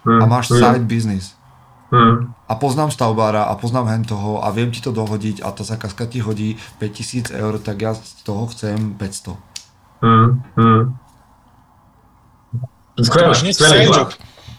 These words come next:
Speaker 1: Áno.
Speaker 2: Hm. Peter píše, že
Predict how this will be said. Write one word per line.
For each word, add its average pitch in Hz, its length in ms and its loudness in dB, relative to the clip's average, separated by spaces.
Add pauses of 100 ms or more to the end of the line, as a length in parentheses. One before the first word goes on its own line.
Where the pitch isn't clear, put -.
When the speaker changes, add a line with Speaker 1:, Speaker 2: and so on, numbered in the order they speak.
(1040)
Speaker 1:
Áno. 170 220 4 (1700)
Speaker 2:
Hm. 294 280 -8 (640)
Peter 202 280 0
píše, 123 280 -2
že 117 140 0